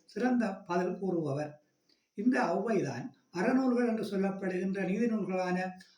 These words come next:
ஆத்திசூடி, கொன்றை வேந்தன், நல்வழி, மூதுரை போன்றவற்றை எழுதினார்.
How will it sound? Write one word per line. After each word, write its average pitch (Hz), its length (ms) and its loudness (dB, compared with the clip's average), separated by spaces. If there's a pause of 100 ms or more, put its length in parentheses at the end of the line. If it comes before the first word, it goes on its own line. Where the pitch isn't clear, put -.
ஆத்திசூடி, 185 920 -2 (200)
கொன்றை 220 400 0
வேந்தன், 139 480 -2 (220)
நல்வழி, 170 680 -2 (260)
மூதுரை 240 420 2
போன்றவற்றை 180 580 -2
எழுதினார். 156 640 -4